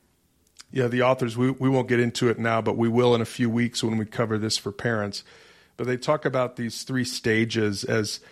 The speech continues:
as kids learn how to separate and individuate. I, stage one is hatching. Stage two is practicing. Stage three is rapprochement. Again, you can read chapter four to learn more about it, or just make sure to tune in in a couple of weeks. But basically,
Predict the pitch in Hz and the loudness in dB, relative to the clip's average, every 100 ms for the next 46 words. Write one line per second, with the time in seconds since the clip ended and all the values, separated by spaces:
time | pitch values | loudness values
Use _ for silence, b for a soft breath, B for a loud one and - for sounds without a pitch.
0 | b b - 113 - 135 113 110 113 117 | b b -10 -8 0 2 2 0 0 0
1 | 113 123 113 104 - 120 - 110 104 104 | 0 -2 -2 -2 -2 -2 -2 -4 -4 -4
2 | 113 - 113 107 113 113 104 101 101 - | -6 -4 -2 -2 -2 -2 0 0 -2 -8
3 | - - - - - 120 113 113 110 104 | -10 -10 -8 -8 0 2 2 0 -2 -4
4 | - 117 113 - 113 117 - _ _ _ | -4 -4 -4 -4 -2 -4 -8 _ _ _
5 | _ _ _ _ _ _ _ _ _ _ | _ _ _ _ _ _ _ _ _ _
6 | - 135 123 104 - 139 120 107 - - | -2 2 2 0 -4 0 0 -2 -8 -2
7 | 117 110 123 104 117 107 107 _ b b | -2 0 -4 -2 -4 -4 -8 _ b b
8 | b b b b - - 127 117 - 123 | b b b b -10 2 2 2 0 2
9 | 123 107 110 104 - 117 113 - 110 107 | 2 2 0 -4 2 2 2 -2 -2 -2
10 | 110 107 110 113 104 104 - 107 - 104 | -2 -2 -2 -2 -2 -2 0 -2 -2 -8
11 | - 110 104 104 107 104 104 101 101 107 | -2 0 0 -2 -2 -2 0 -2 0 -2
12 | 107 - 135 127 131 139 123 - 110 - | -2 2 2 4 0 -2 -4 -4 -6 -6
13 | 117 110 107 104 104 - - 101 113 113 | -6 -4 -4 -6 -4 -6 -2 -2 0 -2
14 | - 101 131 156 180 151 123 | -4 0 2 2 2 2 0